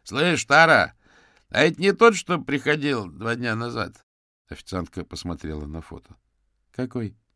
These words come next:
«Ну, который уговаривал каждую входящую женщину за пять долларов показать ему сиськи». Официантка прищурилась. «Не, тот был старше, причем намного». «Погоди, а это разве не понедельник?»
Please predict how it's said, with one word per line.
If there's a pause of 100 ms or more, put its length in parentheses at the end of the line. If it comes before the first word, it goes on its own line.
(540)
«Ну,
который
уговаривал
каждую
входящую
женщину
за
пять
долларов
показать
ему
сиськи». (520)
Официантка
прищурилась. (800)
«Не, (240)
тот
был
старше,
причем
намного». (220)
«Погоди,
а
это
разве
не
понедельник?»